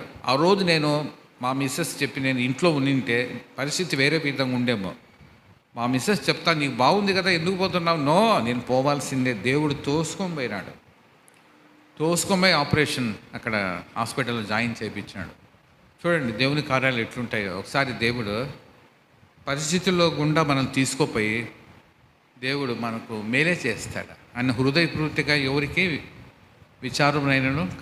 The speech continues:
కలుగు చేయువాడు కాదు. విలాప వాక్యంలో మూడో అధ్యాయంలో ఉంది. కాబట్టి హృదయపూర్తిగా మనకు దుఃఖం కలుగు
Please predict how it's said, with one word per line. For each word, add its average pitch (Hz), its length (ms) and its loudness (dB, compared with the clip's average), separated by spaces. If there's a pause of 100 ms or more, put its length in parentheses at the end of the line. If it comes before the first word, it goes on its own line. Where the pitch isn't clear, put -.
(300)
కలుగు 131 240 -2 (100)
చేయువాడు 123 400 2
కాదు. 104 360 -6
విలాప 120 340 -2
వాక్యంలో 113 500 -2
మూడో 117 240 0
అధ్యాయంలో 98 540 -4
ఉంది. 85 220 -8 (760)
కాబట్టి 165 160 0
హృదయపూర్తిగా 180 680 4
మనకు 143 320 0
దుఃఖం 139 320 -2
కలుగు 139 280 2